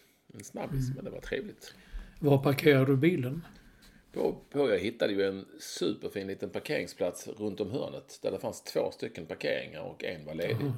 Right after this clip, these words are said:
Speaker 1: Så är det ju i Malmö
Speaker 2: Ja.
Speaker 1: liksom. Det går, det är inte som här i Stockholm att man får köra runt, runt, runt, utan det var ledigt. Så där parkerade
Speaker 2: Ja,
Speaker 1: jag.
Speaker 2: good.
Speaker 1: Mm. Så är det, Olsson. Eh,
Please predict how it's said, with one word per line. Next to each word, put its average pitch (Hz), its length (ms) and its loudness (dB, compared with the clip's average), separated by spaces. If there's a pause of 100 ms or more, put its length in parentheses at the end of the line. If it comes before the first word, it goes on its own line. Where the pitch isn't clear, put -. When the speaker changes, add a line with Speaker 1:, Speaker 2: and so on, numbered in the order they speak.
Speaker 1:
Så - 160 -4
är 90 180 2
det 78 60 -8
ju 73 80 -8
i 76 40 -10
Malmö 82 280 -2
Speaker 2:
Ja. - 60 -6
Speaker 1:
liksom. - 240 -12
Det 76 80 -10
går, - 180 -10 (180)
det - 60 -10
är - 20 -6
inte - 240 -12
som 80 160 -12
här - 260 -10
i - 40 -16
Stockholm - 400 -14
att - 140 -18
man - 200 -14
får - 120 -14
köra 76 180 -4
runt, 85 360 -8
runt, - 200 -10
runt, - 160 -14 (120)
utan - 140 -10
det - 80 -12
var - 140 -10
ledigt. - 300 -8
Så - 500 -18
där - 20 -6
parkerade - 360 -2
Speaker 2:
Ja, - 180 2 (520)
Speaker 1:
jag. - 80 -18 (100)
Speaker 2:
good. 220 100 6 (320)
Speaker 1:
Mm. 185 300 -12 (800)
Så - 120 12
är 208 100 12
det, 190 60 12
Olsson. 143 300 12 (120)
Eh, 143 760 12